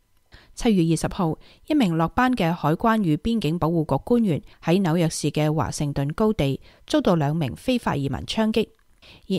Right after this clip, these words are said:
呢兩個人有多次嘅犯罪記錄。其中一個人曾經喺二零二四年四月因為重罪盜竊被捕，而且收到I C E發出嘅移民拘留令，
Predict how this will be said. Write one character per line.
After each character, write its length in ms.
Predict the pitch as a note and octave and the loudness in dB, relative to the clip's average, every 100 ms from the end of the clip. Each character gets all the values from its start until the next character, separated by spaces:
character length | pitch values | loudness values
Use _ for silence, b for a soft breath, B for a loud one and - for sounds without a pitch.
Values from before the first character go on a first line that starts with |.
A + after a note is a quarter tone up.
| - | 0
呢 140 | D#4+ | 2
兩 160 | A#3+ E3 | 2 2
個 120 | F3+ | 0
人 200 | E3 A#2+ | 0 -2
有 180 | D3+ D3 | -2 -2
多 240 | - G#3+ | 0 0
次 200 | - - | 0 -4
嘅 120 | D3 | -2
犯 220 | C#3+ C#3+ C#3 | -4 -4 -6
罪 160 | C#3 | -6
記 200 | - C#3+ | -4 -2
錄。 180 | G3 D#3+ - _ - _ _ _ _ - | -2 -4 -8 _ -20 _ _ _ _ -8
其 160 | - | -6
中 180 | - G#3 | -2 -2
一 80 | A3 | -2
個 100 | F3+ | 0
人 260 | E3 C3+ - | -2 -2 -6
曾 180 | - E3 | -6 -4
經 140 | C4+ | -2
喺 40 | C4 B3 F#3 | -2 0 0
二 40 | |
零 180 | D#3 D3 | 0 0
二 40 | E3 | -2
四 160 | F#3+ | -2
年 160 | F3+ C#3 | -2 -2
四 200 | - F3 | -2 0
月 160 | E3+ - B B | 0 -2 B B
因 100 | - D4+ | -2 0
為 140 | G3+ | 0
重 320 | - F3+ E3 | 0 -2 -2
罪 240 | - E3+ D#3+ | 0 2 2
盜 220 | D3 D3 | 0 0
竊 280 | - E3+ - _ | 0 -2 -4 _
被 180 | D3+ C3 | -4 -2
捕， 320 | - C3 - _ _ _ _ _ _ | -2 -2 -4 _ _ _ _ _ _
而 60 | E3 | -6
且 220 | D#3 D3+ | -2 -2
收 200 | F#3+ A3+ | 0 0
到 160 | G#3+ E3 | 2 2
I 220 | G3 G#3+ | 2 -2
C 200 | - A3 | -2 -2
E 100 | A3 | -2
發 180 | - D#3 | -2 -4
出 160 | - | -2
嘅 200 | A3 F3 | -4 -2
移 200 | D3+ D3 | 0 -2
民 160 | C3+ B2 | -2 -4
拘 220 | D3+ C4+ | -2 0
留 160 | B3 D3 | 0 0
令， 260 | D3+ D3 | 0 -2